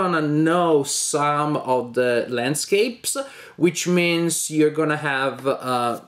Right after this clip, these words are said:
not a narrative surprise anymore, and the game challenge also decreases because then you already know how to navigate it from the point of view of gameplay.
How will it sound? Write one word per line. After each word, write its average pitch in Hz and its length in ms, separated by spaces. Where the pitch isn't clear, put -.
not 143 500
a 131 60
narrative 131 840
surprise 202 540
anymore, 143 460
and 214 300
the 196 80
game 156 260
challenge 127 560
also 117 260
decreases 127 680
because 120 840
then 117 300
you 117 80
already 110 320
know 107 240
how 107 240
to - 140
navigate 107 520
it 110 60
from 113 180
the 101 80
point 104 300
of 104 80
view 107 120
of 98 120
gameplay. 98 440